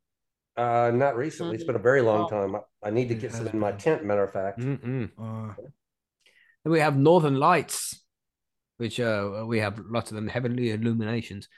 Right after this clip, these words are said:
Speaker 4: Lots of people on
Speaker 3: Classic.
Speaker 4: Perseus have grown the Northern Lights. Very nice
Speaker 1: Oh,
Speaker 4: strain.
Speaker 1: yeah.
Speaker 4: Highly potent and fast-acting strain that has been a favorite among growers and users for decades. Then we have
Speaker 1: Great nighttime one for me, man.
Speaker 4: Mm-hmm.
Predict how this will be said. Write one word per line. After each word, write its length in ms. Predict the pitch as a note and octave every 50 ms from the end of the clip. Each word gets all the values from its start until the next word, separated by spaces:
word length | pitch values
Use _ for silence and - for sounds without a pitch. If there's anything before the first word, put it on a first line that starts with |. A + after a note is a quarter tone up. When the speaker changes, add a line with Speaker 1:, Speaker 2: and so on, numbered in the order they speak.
| _ _ _ _ _ -
Speaker 4:
Lots 160 | A#2+ A#2 - A2+
of 60 | A2+
people 240 | - A2+ G2+ A2+ A2
on 80 | G#2 G#2
Speaker 3:
Classic. 180 | G#2 A2 G#2+ F#2+
Speaker 4:
Perseus 140 | G#2+ A2 G#2
have 180 | A2 G#2 - -
grown 240 | A#2 A2+ G#2+ G#2+ A2
the 60 | A2
Northern 320 | A2 G#2+ G2 - G#2 G2+
Lights. 280 | G#2 G#2 G#2+ G2+ - - _
Very 160 | - G#2+ G2 F#2
nice 200 | F#2 F#2 F#2+ -
Speaker 1:
Oh, 80 | G#2+ G#2+
Speaker 4:
strain. 180 | G#2 G2 G#2+
Speaker 1:
yeah. 60 | G#2 - - _ _ _ - _ _ -
Speaker 4:
Highly 300 | - C#3 D3+ D#3+ C#3+ C3
potent 560 | - - B2+ B2+ B2+ A#2+ - B2 B2 A#2+ A2+ -
and 240 | A#2+ A#2+ A#2 A2+ -
fast-acting 720 | - D3 C3+ B2+ - - - D3+ C3 - - - C3+ B2+
strain 500 | - - - D3 C#3+ C3 A2 E2+ D#2 - _ _ _ _ _ _ -
that 180 | B2 A2+ G#2
has 240 | G#2 A#2 B2 A#2+ A#2
been 200 | - - B2+ B2
a 40 | A#2
favorite 460 | - - C#3 C3 C3 B2+ C3 B2 -
among 380 | B2 A#2 A#2 A#2 A#2+ B2 A#2 A2 -
growers 440 | - A#2 A2 A2+ A2 G#2+ G#2 G2+ - -
and 240 | G#2+ G#2+ G#2+ G#2+
users 360 | G#2+ G#2+ G#2 G2+ F#2+ F2+ F2 -
for 120 | - G2
decades. 600 | F#2+ F#2+ F#2 - - - - - _ _ - - _ _ _ _ _ _ _ _ _ _
Then 80 | C3+ C3+
we 60 | C#3
have 100 | C3+ C#3 D3+
Speaker 1:
Great 140 | E3 B2+
nighttime 540 | G#2+ A2+ B2+ C#3 C#3 - A#2 G2+ G2 F#2+ G2
one 120 | G2 G2 F#2+
for 100 | - F#2+
me, 220 | F#2 F#2+ G#2+ G#2+
man. 280 | F#2 E2+ E2+ F2 F2 F2+ - _ _ _ _ C#3
Speaker 4:
Mm-hmm. 280 | D3 C3+ B2+ G#2+ F#2